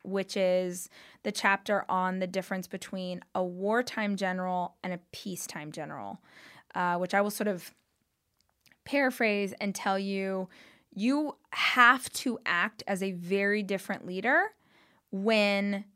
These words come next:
it's peacetime, meaning when the company's thriving, when all the money's coming in, when you're, you're just doing great. That is a very different leader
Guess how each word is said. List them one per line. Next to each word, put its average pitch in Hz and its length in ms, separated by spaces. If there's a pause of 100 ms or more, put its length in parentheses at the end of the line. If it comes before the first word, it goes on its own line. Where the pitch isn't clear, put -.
(180)
it's 202 220
peacetime, 185 640
meaning 196 480
when 202 220
the 185 80
company's 190 500
thriving, 262 520
when 202 100
all 185 140
the 185 60
money's 254 320
coming 226 320
in, 214 440 (260)
when 202 680 (120)
you're, 190 440 (200)
you're 196 200
just 233 380
doing 208 300
great. 190 480 (500)
That 220 140
is 226 80
a 226 120
very 220 500
different 214 440
leader 247 480